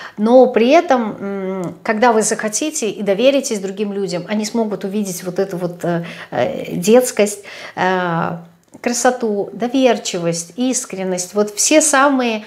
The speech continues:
э, наилучшие, приятные добродетели, которые существуют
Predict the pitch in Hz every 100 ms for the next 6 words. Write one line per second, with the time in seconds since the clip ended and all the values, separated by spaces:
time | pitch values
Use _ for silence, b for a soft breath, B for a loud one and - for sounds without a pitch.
0 | B B - 196 196 185 185 180 - _
1 | _ _ _ - - - 208 214 226 254
2 | 302 - 233 196 185 - 208 208 233 240
3 | 220 196 185 196 196 208 202 254 269 226
4 | 185 208 214 269 233 202 208 202 214 208
5 | 214 220 180 170